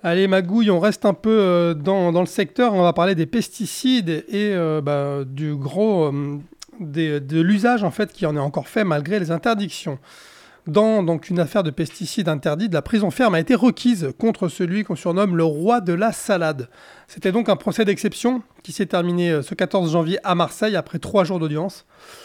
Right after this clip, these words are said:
En matière d'infraction agricole, normalement, il est rare, en effet, que la, l'affaire aboutisse à un procès. On a vu le cas avec, euh,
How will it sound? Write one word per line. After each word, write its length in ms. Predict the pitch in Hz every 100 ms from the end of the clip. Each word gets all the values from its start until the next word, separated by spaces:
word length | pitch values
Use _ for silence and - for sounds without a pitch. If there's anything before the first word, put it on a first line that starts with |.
| - - -
En 60 | 175
matière 300 | 180 - 226
d'infraction 420 | 196 202 160 202
agricole, 360 | 170 156 214 214
normalement, 340 | 170 160 208
il 100 | 202
est 60 | 175
rare, 340 | 190 208 - - 349 247
en 140 | 165
effet, 220 | 160 226
que 120 | 214 180
la, 200 | 156 190
l'affaire 380 | 165 - 247
aboutisse 420 | 185 156 - 233 190
à 60 |
un 140 | 170 214
procès. 480 | - 220 - 165 - _ _ _ -
On 120 | 160
a 100 | 156
vu 160 | 143 151
le 60 | 147
cas 200 | - 185
avec, 260 | 147 147
euh, 160 | 156 147